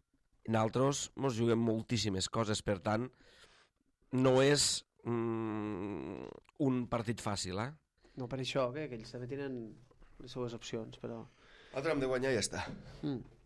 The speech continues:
Speaker 3: I punto.
Speaker 2: L'important és que Flix se vaya amb la feina quasi feta, perquè
Speaker 3: Mm.
Speaker 2: anar a jugar-te la categoria al Pasaje del Terror és poca broma. És una ex-, bueno, al final és una experiència de vida que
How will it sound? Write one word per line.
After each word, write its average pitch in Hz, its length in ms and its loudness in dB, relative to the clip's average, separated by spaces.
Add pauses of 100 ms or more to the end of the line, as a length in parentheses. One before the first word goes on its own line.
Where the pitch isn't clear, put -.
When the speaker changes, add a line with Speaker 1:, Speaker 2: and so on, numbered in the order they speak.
(180)
Speaker 3:
I 113 60 -6
punto. 87 300 -6
Speaker 2:
L'important 214 380 4
és 240 100 4
que 214 100 4
Flix 254 320 2
se 208 80 4
vaya 185 280 8
amb 175 100 4
la 165 80 4
feina 175 240 2
quasi 147 180 0
feta, 185 300 2
perquè 139 720 0
Speaker 3:
Mm. - 200 -10
Speaker 2:
anar 160 140 2
a 156 40 0
jugar-te 165 300 2
la 147 60 2
categoria 135 400 -2
al 127 60 -2
Pasaje 127 300 -2
del 123 120 2
Terror 156 420 2 (160)
és 135 160 -6
poca 139 240 2
broma. 113 280 -4
És 143 180 -2
una 196 120 4
ex-, 214 140 0
bueno, 269 140 4
al - 60 0
final 190 200 4
és 277 60 0
una 302 80 0
experiència 185 460 2
de 175 80 2
vida 185 220 2
que 208 220 0